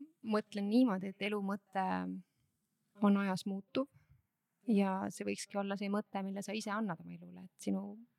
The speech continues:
elu mõte on anda oma elule ise mõte. Ja, ja see võibki olla vastavalt perioodile, vastavalt, äh, elule,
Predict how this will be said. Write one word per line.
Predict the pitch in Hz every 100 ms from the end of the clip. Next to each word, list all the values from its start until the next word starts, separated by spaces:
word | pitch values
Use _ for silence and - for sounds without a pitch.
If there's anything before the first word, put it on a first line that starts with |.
| _ _ 196
elu | 196
mõte | 196 254 - 208
on | 202
anda | 233 226 208
oma | 208 208
elule | 208 202 190
ise | 196 196
mõte. | 196 - - - _ _ _ _ _ - _ _ _ _ _ _ _ _ 196
Ja, | 202 190 180 180 180 196 - _ _ _ _
ja | 233
see | 190 208
võibki | 302 - 214
olla | 185 175 180 180 202 220 _ _ _ _ -
vastavalt | 214 - 190 -
perioodile, | 202 220 233 240 240 240 233 233 233 - _ _ _ _ _ 220
vastavalt, | 208 202 202 196 _ _ -
äh, | 196 190 190 185 185 185 185 185 202 226 226 _ _ _ _ _ _ _ _ _ _ - 240 214
elule, | 226 202 190